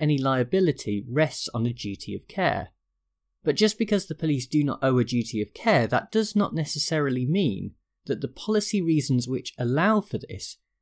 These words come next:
can still apply when we are instead talking about a statutory duty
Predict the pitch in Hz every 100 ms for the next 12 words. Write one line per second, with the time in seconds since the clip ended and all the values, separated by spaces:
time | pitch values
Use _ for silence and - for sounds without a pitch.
0 | _ _ 151 131 - - 185 180 - 185
1 | 180 117 104 107 120 123 123 117 113 -
2 | 135 123 - 139 - 117 110 113 113 -
3 | 101 - 135 - - - - 104 - -
4 | 196 208 - 92 92